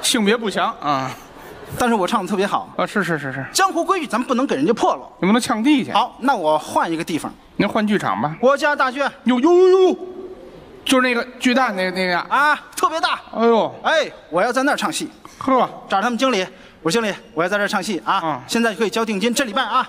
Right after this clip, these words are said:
Speaker 1: 怎么样？
Speaker 2: 人，人家同意了。
Speaker 1: 这就同意了。
Speaker 2: 回家我就写海报。各位。
Speaker 1: 您等会儿，您等会儿，您等会儿。月乐，月乐，月乐，月乐，月乐，月乐。您看哪位角儿自己写海报？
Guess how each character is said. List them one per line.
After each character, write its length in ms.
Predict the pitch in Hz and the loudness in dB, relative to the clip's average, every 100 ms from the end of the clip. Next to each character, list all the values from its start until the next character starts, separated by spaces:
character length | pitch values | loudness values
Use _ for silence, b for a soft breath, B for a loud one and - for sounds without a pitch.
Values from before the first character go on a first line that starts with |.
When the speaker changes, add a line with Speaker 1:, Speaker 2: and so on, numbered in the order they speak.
| - - | -6 -6
Speaker 1:
怎 80 | 139 | -2
么 80 | |
样？ 260 | 170 160 - - | 0 -2 -8 -8
Speaker 2:
人， 100 | 214 | 0
人 120 | 262 | 2
家 60 | 349 | 2
同 160 | 240 | 2
意 80 | 370 | 2
了。 160 | 320 262 - - - _ | 0 -2 -12 -20 -20 _
Speaker 1:
这 140 | - | -4
就 60 | 175 | -2
同 160 | 160 165 | 0 0
意 60 | |
了。 200 | 147 87 - - | 0 -4 -10 -2
Speaker 2:
回 200 | 185 247 | 0 2
家 200 | 269 240 | 0 -2
我 80 | |
就 80 | 170 | -4
写 160 | 165 180 | -4 -2
海 120 | 160 | -2
报。 200 | 151 139 - - - | -2 -4 -8 -20 -14
各 60 | |
位。 100 | 147 139 - | -12 -12 -2
Speaker 1:
您 160 | 190 | 0
等 100 | 208 | 2
会 40 | 180 | 0
儿， 20 | |
您 80 | 185 | 0
等 100 | 170 | 2
会 60 | |
儿， 20 | |
您 540 | 156 147 - - - 208 | 0 -2 -10 -8 -2 0
等 0 | |
会 60 | 180 | 0
儿。 60 | |
月 100 | 202 | 0
乐， 140 | 196 214 | -2 0
月 120 | 214 | 2
乐， 140 | 233 | 2
月 160 | 240 254 | 0 0
乐， 80 | 254 | 2
月 140 | 277 | 2
乐， 100 | 277 | 2
月 0 | |
乐， 140 | 269 - | 2 0
月 120 | 226 240 | 0 2
乐。 200 | 226 - - - B B B B B - | 2 -2 -12 -18 B B B B B 0
您 120 | 247 | 2
看 240 | 269 196 | 2 0
哪 160 | 147 120 | 0 0
位 180 | 160 160 | 2 0
角 180 | 160 180 | 2 2
儿 140 | 262 | 2
自 180 | 233 220 | 0 -4
己 180 | - - | -4 -2
写 240 | - 170 | 2 2
海 220 | 190 131 | 0 -6
报？ 260 | 139 123 | -4 -4